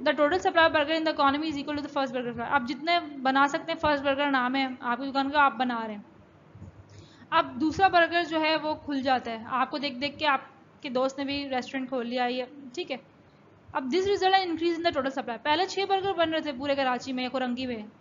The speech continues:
अब दूसरा burger खुलने की वजह से आठ burger बनना शुरू हो गए, ठीक है। क्या हो गया, supply increase हो गई, ठीक है। तो क्या होगा, ये supply आपकी increase हो जाएगी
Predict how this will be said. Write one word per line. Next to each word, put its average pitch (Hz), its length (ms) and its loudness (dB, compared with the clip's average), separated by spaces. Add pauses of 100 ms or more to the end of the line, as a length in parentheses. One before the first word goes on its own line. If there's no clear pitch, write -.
अब - 300 0 (200)
दूसरा 269 240 -2
burger 330 240 0
खुलने 330 220 -4
की 339 80 -4
वजह 330 120 2
से 330 120 -2
आठ 294 300 4
burger 302 260 -2
बनना 302 260 -2
शुरू 302 200 -6
हो 285 80 -2
गए, 269 160 -4 (640)
ठीक 370 180 -4
है। 302 80 -2 (440)
क्या 330 120 4
हो 330 60 6
गया, 349 120 2
supply 285 380 2
increase 285 320 -2
हो 277 80 4
गई, 262 180 0 (1600)
ठीक 349 180 -4
है। 415 60 2 (460)
तो 311 80 -2
क्या 302 180 8
होगा, 294 200 6 (500)
ये 269 120 -2
supply 277 400 4
आपकी 277 300 2
increase 277 320 -2
हो 302 60 -4
जाएगी 269 400 0